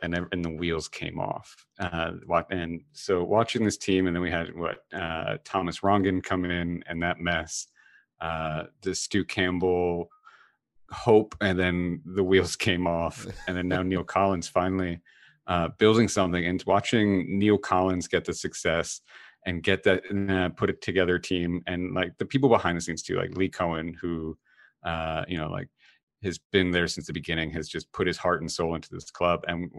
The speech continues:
Speaker 1: and seeing, like, and not letting, s-,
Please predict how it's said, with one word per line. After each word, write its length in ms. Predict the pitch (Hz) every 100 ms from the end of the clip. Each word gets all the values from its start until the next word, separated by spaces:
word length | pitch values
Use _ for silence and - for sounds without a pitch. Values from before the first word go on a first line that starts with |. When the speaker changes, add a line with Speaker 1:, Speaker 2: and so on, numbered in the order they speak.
| -
Speaker 1:
and 160 | 95
seeing, 380 | - 127 123 110 - - _ _ _ _
like, 200 | 101 98 113
and 120 | 110
not 240 | 120 123
letting, 300 | 123 113 110 -
s-, 160 | -